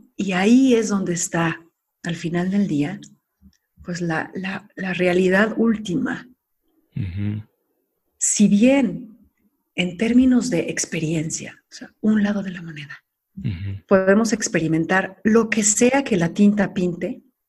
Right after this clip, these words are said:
Speaker 1: el otro lado de la moneda nos permite experimentar siempre la hoja en blanco
Speaker 2: Ujú.
Speaker 1: sobre la cual la tinta está siendo utilizada para crear una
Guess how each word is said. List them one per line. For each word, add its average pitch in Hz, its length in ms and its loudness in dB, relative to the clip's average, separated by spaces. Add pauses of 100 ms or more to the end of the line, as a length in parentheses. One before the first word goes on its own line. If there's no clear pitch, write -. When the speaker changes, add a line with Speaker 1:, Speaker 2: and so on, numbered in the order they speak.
(1200)
Speaker 1:
el 233 160 2
otro 262 220 0
lado 226 220 0
de 202 80 0
la 185 120 -4
moneda 185 640 -4 (340)
nos 202 260 -2
permite 214 560 -2
experimentar 180 960 -6 (120)
siempre 214 760 -2 (500)
la 185 200 0
hoja 214 200 -4
en 185 80 -4
blanco 156 540 -6 (580)
Speaker 2:
Ujú. 95 180 0
Speaker 1:
sobre 104 300 -4
la 175 160 -4
cual 185 220 4
la 180 160 -2
tinta 190 300 0
está 185 200 -6
siendo 185 640 -2 (480)
utilizada 190 840 -2
para 170 240 -4
crear 180 420 0 (880)
una 185 520 0